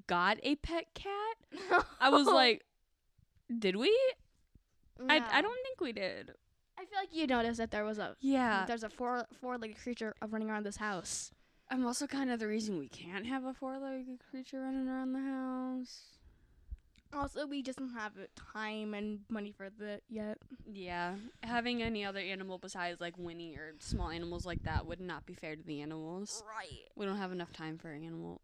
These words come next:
Speaker 1: for, like, big animals.
Speaker 2: I got my costume today.
Speaker 1: Yeah, she
Speaker 2: My
Speaker 1: did.
Speaker 2: Halloween costume. I know what you're about to say. It's August. Why?
Speaker 1: If Spirit Halloween is open, then it is open,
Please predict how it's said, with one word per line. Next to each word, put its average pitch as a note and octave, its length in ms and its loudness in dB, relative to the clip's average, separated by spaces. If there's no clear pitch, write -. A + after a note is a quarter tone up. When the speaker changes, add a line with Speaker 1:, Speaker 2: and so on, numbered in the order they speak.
Speaker 1:
for, G3 120 -10
like, E3+ 200 -8
big D#3+ 200 -8
animals. E3+ 640 -6
Speaker 2:
I A#3+ 60 -16
got A3 140 -8
my D4 100 0
costume B3 340 4
today. G#3+ 420 -2
Speaker 1:
Yeah, B3+ 280 -2
she G#3 120 -2
Speaker 2:
My B3+ 140 4
Speaker 1:
did. A3 200 2
Speaker 2:
Halloween D4+ 440 8
costume. A3+ 640 -2
I A3+ 80 -6
know A3 120 -2
what F4 140 0
you're F#4+ 100 2
about G4 120 0
to - 60 -6
say. C#4+ 380 4
It's - 180 -4
August. A#3 760 4
Why? G3+ 560 2
Speaker 1:
If E4 160 0
Spirit B4 300 0
Halloween E4+ 360 2
is D4+ 100 0
open, C4+ 320 0
then B3 160 -2
it C4+ 140 -2
is G#3+ 200 0
open, A3+ 280 0